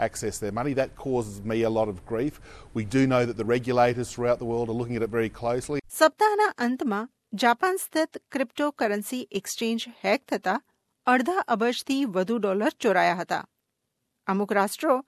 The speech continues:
Speaker 2: ખાસ કરીને ભારત, ચીન અને દક્ષિણ કોરિયા,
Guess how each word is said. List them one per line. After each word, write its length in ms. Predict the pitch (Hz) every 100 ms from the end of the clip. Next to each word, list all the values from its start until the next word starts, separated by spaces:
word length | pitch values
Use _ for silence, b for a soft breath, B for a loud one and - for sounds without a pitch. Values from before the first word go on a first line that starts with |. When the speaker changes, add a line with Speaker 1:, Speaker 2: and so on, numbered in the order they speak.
| _ _ _ -
Speaker 2:
ખાસ 240 | 330 330
કરીને 360 | 302 294 285 285
ભારત, 600 | 233 185 190 214 226 240
ચીન 360 | - 220 220 240 214
અને 260 | 202 214
દક્ષિણ 320 | 175 - 240
કોરિયા, 500 | 233 196 262 262 226